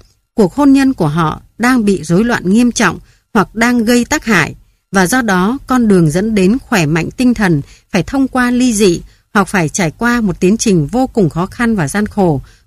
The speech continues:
của việc xây dựng lại hoàn toàn cuộc hôn nhân. Thực ra,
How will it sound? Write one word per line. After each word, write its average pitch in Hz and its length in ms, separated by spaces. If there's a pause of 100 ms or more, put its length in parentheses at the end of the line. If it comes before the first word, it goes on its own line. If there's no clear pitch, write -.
của 214 120
việc 170 200
xây 269 220
dựng 214 220
lại 165 300
hoàn 180 220
toàn 165 280
cuộc - 220
hôn 226 180
nhân. 220 220 (1300)
Thực 202 160
ra, 202 360